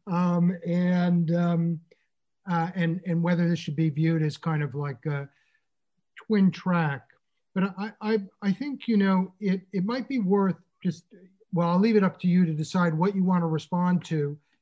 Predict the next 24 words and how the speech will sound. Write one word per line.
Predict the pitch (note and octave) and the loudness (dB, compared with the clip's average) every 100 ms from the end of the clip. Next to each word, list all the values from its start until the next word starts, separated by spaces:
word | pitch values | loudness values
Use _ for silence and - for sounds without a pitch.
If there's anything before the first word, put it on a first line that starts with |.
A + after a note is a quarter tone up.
| - | -4
and | E3 | 0
then | E3+ | 2
I | E3+ | 2
want | E3 D#3+ | 0 -2
to | |
kind | D#3 D#3+ | -2 -4
of | C#3+ | -4
turn | - E3+ D#3+ | -4 -2 -2
to | |
questions. | D3 - E3 D#3+ D3+ C#3 C#3 | -4 -2 -2 -4 -8 -6 -2
And | D#3 | 0
I | E3 | -2
do, | - G#3+ G#3 G3 F3+ _ _ - | 2 4 6 4 0 _ _ -8
before | D3+ - G#3+ A3 G#3+ G#3 D#3+ | -8 -6 2 6 6 6 2
I | E3 | 0
give | D#3+ F#3 | 2 4
you | F#3 | 4
the | D#3+ | 2
floor, | E3 G3+ G#3+ G3 E3 | -2 0 2 4 2
I | E3 | 0
just | G#3+ - | -2 -4
want | G#3+ F#3 | 0 0
to | |
welcome, | D#3+ D3+ F3+ F3+ - D#3+ D3 | 2 2 2 2 0 -2 -2